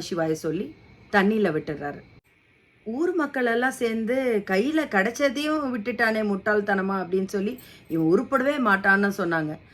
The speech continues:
அப்பவும் அவர் என்ன சொன்னாருன்னா, "இது விலை உயர்ந்த பொருள் தான், ஆனா இந்த மீன் நான் என் சிவனுக்கு சந்தோஷமா தான் கொடுத்தேன்" அப்படின்னு சொல்லி சந்தோஷமா கடலோரத்துல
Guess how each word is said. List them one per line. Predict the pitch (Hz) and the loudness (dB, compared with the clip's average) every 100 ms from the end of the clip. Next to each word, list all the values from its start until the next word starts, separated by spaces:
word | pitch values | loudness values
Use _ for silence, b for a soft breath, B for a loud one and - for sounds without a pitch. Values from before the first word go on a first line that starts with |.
| B B - | B B -10
அப்பவும் | 160 - 311 349 | -8 -2 0 4
அவர் | 214 240 | 4 4
என்ன | 285 285 285 | 2 0 -2
சொன்னாருன்னா, | 240 208 208 214 254 226 175 165 | 0 2 2 2 4 4 4 0
"இது | 160 160 151 156 - - - - | -2 -2 -2 -6 -14 -20 -20 -8
விலை | 160 160 190 254 | 0 2 4 2
உயர்ந்த | 262 269 294 277 | 2 0 0 0
பொருள் | 208 214 208 | 2 2 4
தான், | 185 180 214 175 B B B | 4 4 2 0 B B B
ஆனா | - 233 311 | -2 2 2
இந்த | 240 240 285 | 2 0 -2
மீன் | 277 302 370 359 - | 0 0 -2 -6 -8
நான் | 180 180 | 0 2
என் | 196 196 - | 2 0 -2
சிவனுக்கு | 220 285 302 294 254 | -2 0 0 -2 -4
சந்தோஷமா | 180 208 339 349 285 262 | -2 0 0 0 0 2
தான் | 262 262 | 2 0
கொடுத்தேன்" | 226 208 208 190 165 160 b b b b b - | 0 2 2 0 0 -6 b b b b b -4
அப்படின்னு | 185 190 294 | 0 0 0
சொல்லி | 311 247 240 311 | 0 -2 -2 0
சந்தோஷமா | 240 247 269 285 285 269 311 349 - - - | 0 0 2 0 0 0 0 -2 -10 -20 -2
கடலோரத்துல | 185 196 240 240 254 254 262 277 | 2 2 2 2 0 -2 -4 -4